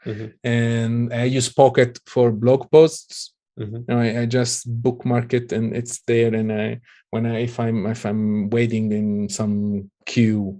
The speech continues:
Speaker 2: at the
Speaker 1: Mm-hmm.
Speaker 2: post office, I just read something, for instance.
Speaker 1: <laughs> Uh,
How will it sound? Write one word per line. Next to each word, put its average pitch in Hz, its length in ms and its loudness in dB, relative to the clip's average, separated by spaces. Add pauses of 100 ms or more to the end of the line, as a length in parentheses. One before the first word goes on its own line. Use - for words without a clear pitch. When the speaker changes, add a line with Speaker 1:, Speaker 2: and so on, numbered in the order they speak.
(100)
Speaker 2:
at 107 240 -4
the 107 80 -4
Speaker 1:
Mm-hmm. 101 420 -4
Speaker 2:
post 113 300 -2
office, 104 460 -4
I 98 100 0
just 101 300 -4
read 104 200 -4
something, - 480 -6
for 104 140 -6
instance. - 460 -10 (520)
Speaker 1:
<laughs> 120 80 -20 (1200)
Uh, 127 460 8